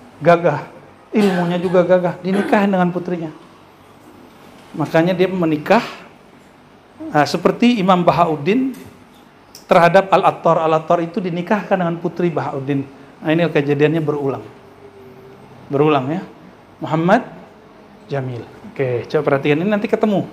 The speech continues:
Muhammad Jamil, Muhammad apa, Syekh Ibrahim.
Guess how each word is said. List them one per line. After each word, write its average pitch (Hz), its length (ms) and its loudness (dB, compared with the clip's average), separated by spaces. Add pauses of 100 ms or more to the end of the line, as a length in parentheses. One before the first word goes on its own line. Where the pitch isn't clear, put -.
(1080)
Muhammad 190 640 6
Jamil, 147 960 -2 (960)
Muhammad 180 560 2
apa, 175 320 0
Syekh 175 180 0
Ibrahim. 135 460 -2